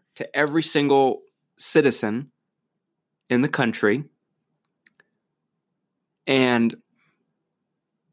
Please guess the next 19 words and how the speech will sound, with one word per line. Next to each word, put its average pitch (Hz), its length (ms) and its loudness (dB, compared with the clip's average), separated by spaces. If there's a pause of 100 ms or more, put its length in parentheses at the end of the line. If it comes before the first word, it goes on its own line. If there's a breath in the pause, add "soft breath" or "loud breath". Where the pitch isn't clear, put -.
(120)
it - 60 -6
doesn't 135 160 -2
cost 190 280 2
anything. 143 520 -2 (680)
And 131 480 0
it 131 140 -2
does 151 220 2
away 156 240 4
with 135 180 2
the 135 100 2
big, 165 480 2
bad, 147 320 0
evil 139 380 -2
insurance 123 540 -2
companies. - 600 -10 (640)
And 123 460 0 (960)
the 139 140 0
government 180 520 0
provides 135 760 0